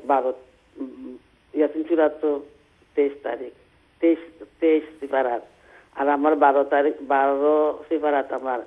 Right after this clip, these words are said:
নিয়মর পড়া। তে, তে নিয়মর পড়া পড়িয়া ইয়াসিন সূরা পড়তাম আমি না,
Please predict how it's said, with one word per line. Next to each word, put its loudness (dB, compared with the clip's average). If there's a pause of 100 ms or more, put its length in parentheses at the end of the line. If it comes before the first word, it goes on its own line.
(120)
নিয়মর -8 (100)
পড়া। -4 (920)
তে, 0 (760)
তে 4
নিয়মর 6
পড়া 4
পড়িয়া 2
ইয়াসিন -2
সূরা -6
পড়তাম -6
আমি -6
না, -6